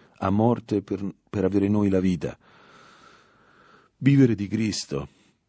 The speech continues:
perché finalmente si cede a credere che non c'è da stare sempre sotto esame, non c'è da vivere sempre, eh, in questo stato di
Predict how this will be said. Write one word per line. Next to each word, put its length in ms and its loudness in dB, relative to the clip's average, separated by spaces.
perché 340 2
finalmente 720 2
si 140 -8
cede 400 -4
a 60 -8
credere 460 -2
che 140 -2
non 440 -4
c'è 460 -2
da 480 -6
stare 440 -4
sempre 440 -4
sotto 380 -4
esame, 440 -2
non 120 -4
c'è 240 -4
da 200 -6
vivere 400 -2
sempre, 600 -4
eh, 360 -2
in 120 0
questo 300 0
stato 380 0
di 200 -2